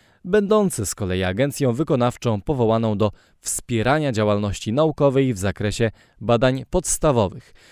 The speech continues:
czyli prac empirycznych lub teoretycznych, mających przede wszystkim na celu zdobywanie nowej wiedzy o podstawach zjawisk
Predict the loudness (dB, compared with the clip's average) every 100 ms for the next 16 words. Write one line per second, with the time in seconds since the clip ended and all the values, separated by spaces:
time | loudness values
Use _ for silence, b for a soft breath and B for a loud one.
0 | b b -4 -2 2 0 0 -2 -2 0
1 | 4 4 4 0 -2 -2 -2 -2 -4 -6
2 | 0 4 4 4 2 -2 -2 -6 -6 b
3 | b b b 0 4 4 4 0 0 2
4 | 4 2 2 0 0 -6 -4 -2 0 2
5 | 2 2 4 4 4 4 4 4 4 6
6 | 4 4 0 0 0 2 0 0 0 2
7 | 2 -2 2 2 2 0 -6